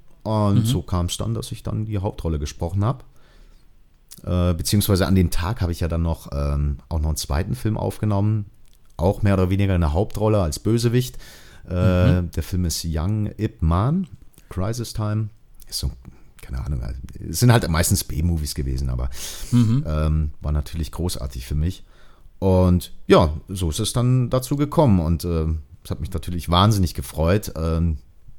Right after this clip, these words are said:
Speaker 1: ja, Sprechergrößen wie Manfred Lehmann oder, ähm, Markus Pfeiffer,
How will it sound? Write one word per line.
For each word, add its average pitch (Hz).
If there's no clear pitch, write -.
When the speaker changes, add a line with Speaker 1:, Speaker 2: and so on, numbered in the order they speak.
Speaker 1:
ja, 65
Sprechergrößen 71
wie 69
Manfred 69
Lehmann 73
oder, 64
ähm, 67
Markus 73
Pfeiffer, 80